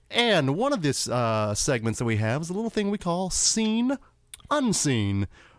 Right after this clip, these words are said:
where one of us is basically admitting to the other that we're not as cool as they thought we were. You know, the horror credibility isn't quite like what it is,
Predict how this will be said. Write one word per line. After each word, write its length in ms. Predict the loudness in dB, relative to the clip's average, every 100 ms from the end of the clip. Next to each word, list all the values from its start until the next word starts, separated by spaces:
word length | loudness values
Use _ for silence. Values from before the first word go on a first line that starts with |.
| -10
where 540 | -4 0 2 2 0 0
one 380 | 0 0 0
of 120 | 0 0
us 240 | 0 -2
is 100 | -6
basically 520 | -2 -2 -2 -2 -2
admitting 360 | 0 2 2 0
to 140 | -2
the 120 | 0 0
other 240 | 2 0
that 160 | 0 0
we're 100 | 0
not 200 | 0 0
as 120 | -2
cool 340 | -2 0 2
as 140 | 0 0
they 120 | -4
thought 280 | -2 -2 2
we 120 | 2
were. 400 | 2 2 0 -2 -4 -6 -6 -2 2
You 80 |
know, 160 | 4 4
the 140 | 4
horror 260 | 4 4 4
credibility 640 | 4 4 4 4 4 4 4
isn't 220 | 4 0
quite 300 | 0 0 0
like 280 | -2 -2 0
what 160 | 0 2
it 80 |
is, 400 | 2 2 2 -2